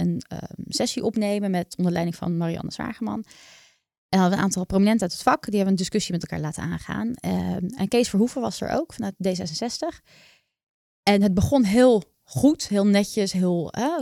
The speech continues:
correct, ook met de introducties vanuit iedereen. Maar wat ik het mooie vond, wat er gebeurde onstage, is dat mensen daadwerkelijk open waren.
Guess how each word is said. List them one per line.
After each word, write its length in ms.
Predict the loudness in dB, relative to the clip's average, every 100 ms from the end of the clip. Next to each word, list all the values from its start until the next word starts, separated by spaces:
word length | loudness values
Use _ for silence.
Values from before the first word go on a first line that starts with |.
| -4
correct, 420 | 0 2 2 0
ook 120 | -2
met 160 | -2 -2
de 120 | -2
introducties 480 | -2 0 0 -2 -4
vanuit 200 | -6 -4
iedereen. 440 | -4 -4 -4 -6 -10 -20 -20 -20 -20 -20 _ _ _
Maar 140 | 4
wat 120 | 4
ik 60 | 6
het 80 | 6
mooie 260 | 6 4
vond, 200 | 2 -2
wat 120 | 0
er 60 | -2
gebeurde 400 | -2 2 2 4
onstage, 380 | 0 0 0 -2 -2
is 80 |
dat 80 | -2
mensen 260 | -2 -2 -2
daadwerkelijk 420 | -4 -6 -6 -4
open 220 | -4 -4
waren. 380 | -6 -8 -14 -18